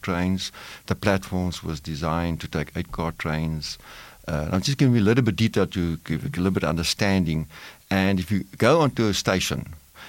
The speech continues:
you're gonna see the turnouts is just outside the platform. Therefore, as part of his feasibility that we did, we said, "Okay, we have to take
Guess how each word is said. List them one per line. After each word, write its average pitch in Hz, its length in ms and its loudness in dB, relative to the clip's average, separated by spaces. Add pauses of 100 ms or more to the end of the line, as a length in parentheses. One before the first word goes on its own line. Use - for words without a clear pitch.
you're 101 120 0
gonna 107 160 4
see 127 260 4
the 101 140 2
turnouts 120 800 0
is 90 140 -4
just - 300 2
outside 95 380 0
the 80 80 -6
platform. - 440 -4 (1000)
Therefore, 95 500 2 (240)
as 92 140 0
part 135 300 4
of 120 180 0
his 117 280 0
feasibility 107 680 0
that 82 260 -2
we 80 80 -4
did, - 360 -6
we 82 100 -4
said, - 240 -2
"Okay, 101 500 -2 (1800)
we 107 140 2
have 110 220 4
to 135 80 0
take 123 300 4